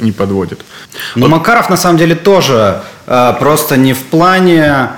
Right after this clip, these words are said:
Speaker 2: места перемещает, а, а персонажей.
Speaker 1: Мгм.
Speaker 2: То есть он, э, мент, который живет среди таких же, как он,
Speaker 1: И вдруг
Speaker 2: и,
Speaker 1: ему
Speaker 2: и
Speaker 1: дают
Speaker 2: вдруг ему дают, э, э, трех, э,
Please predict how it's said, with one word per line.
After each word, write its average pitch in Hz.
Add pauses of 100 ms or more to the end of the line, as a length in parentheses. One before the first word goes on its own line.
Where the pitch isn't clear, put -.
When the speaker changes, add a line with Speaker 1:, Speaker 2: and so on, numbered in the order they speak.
(220)
Speaker 2:
места 165
перемещает, 120
а, 123
а 131
персонажей. 127 (100)
Speaker 1:
Мгм. 143
Speaker 2:
То 147
есть 139
он, 185
э, 131
мент, 160
который 135
живет 131
среди 123 (280)
таких 131
же, 110
как 107
он, 208 (180)
Speaker 1:
И 113
вдруг 139
Speaker 2:
и, -
Speaker 1:
ему 117
Speaker 2:
и 131
Speaker 1:
дают 135
Speaker 2:
вдруг 185
ему 151
дают, 160
э, 135 (440)
э, 113 (100)
трех, 165
э, 117